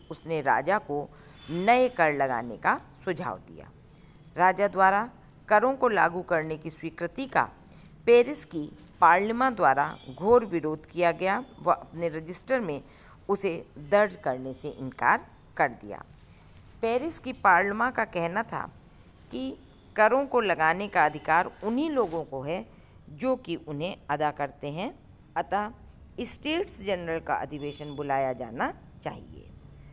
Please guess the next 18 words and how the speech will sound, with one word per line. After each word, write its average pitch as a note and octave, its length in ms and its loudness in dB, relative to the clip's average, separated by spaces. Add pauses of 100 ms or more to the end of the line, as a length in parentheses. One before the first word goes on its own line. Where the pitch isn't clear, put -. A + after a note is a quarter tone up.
(240)
राजा C#3 360 -2
ने G#3 260 -8 (400)
पार्लिमा E3 440 0
को E3 160 -8
भंग, D3+ 240 -10
भंग F3 460 -8
कर G#3+ 160 0
दिया। A#3 380 -4 (580)
सदस्यों A#3+ 600 0
को C4 360 0 (220)
उन्होंने F3 340 -4
बंदी D#3 340 -6
बनाने C3 520 -6
की C3 140 -14
योजना F3 440 -4
बनाई, A#3+ 480 -4 (280)
लेकिन F#3 300 -6
सेना A#3 640 -2